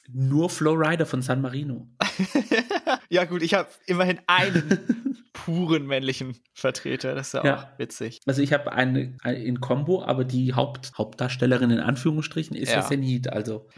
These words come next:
Speaker 1: nicht nur er, er spielt eine kleinere Rolle in ihrem Song.
Speaker 2: Hättest du denn noch Honorable Mentions,
Speaker 1: Mhm.
Speaker 2: die es gerade so nicht geschafft haben?
Speaker 1: Gerade so nicht geschafft haben.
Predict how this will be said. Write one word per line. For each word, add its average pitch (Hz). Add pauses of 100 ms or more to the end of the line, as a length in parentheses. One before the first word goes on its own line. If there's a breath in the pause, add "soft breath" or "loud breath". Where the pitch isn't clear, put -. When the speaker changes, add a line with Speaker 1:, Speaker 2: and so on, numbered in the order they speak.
Speaker 1:
nicht 117
nur 131
er, 113
er 110
spielt -
eine 107
kleinere 117
Rolle 107
in 110
ihrem 107
Song. -
Speaker 2:
Hättest 156
du 131
denn 120
noch 110
Honorable 110
Mentions, 104 (180)
Speaker 1:
Mhm. 151 (180)
Speaker 2:
die 139
es -
gerade 160
so 147
nicht 147
geschafft -
haben? 113 (320)
Speaker 1:
Gerade 147
so 131
nicht 131
geschafft -
haben. 120